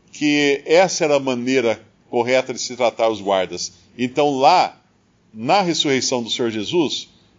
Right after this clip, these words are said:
foi realmente dado suborno, porque eles queriam evitar que isso se transformasse,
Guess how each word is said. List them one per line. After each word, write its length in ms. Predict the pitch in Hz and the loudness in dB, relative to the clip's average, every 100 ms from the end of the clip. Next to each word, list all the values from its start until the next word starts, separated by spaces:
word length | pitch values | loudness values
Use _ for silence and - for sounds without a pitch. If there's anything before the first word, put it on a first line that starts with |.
| _ | _
foi 400 | - 151 170 170 | -4 0 2 2
realmente 600 | 156 139 131 147 143 139 | 2 0 0 -4 -4 -10
dado 420 | 101 123 135 120 | 2 4 4 2
suborno, 760 | - 139 107 110 131 139 139 - _ _ _ _ | -6 -8 -4 0 0 -2 -8 -12 _ _ _ _
porque 220 | 120 - | -8 -6
eles 180 | 131 - | -6 -4
queriam 380 | 139 120 135 139 | -2 0 0 -2
evitar 640 | 131 135 - 131 139 110 | -4 -8 -2 2 4 2
que 260 | - 113 120 | -2 -6 -4
isso 280 | 131 - 127 | -4 -6 -8
se 160 | 120 | -10
transformasse, 920 | - 123 - 123 104 107 117 - 123 | -10 -10 -6 -6 -2 -2 -2 -6 -10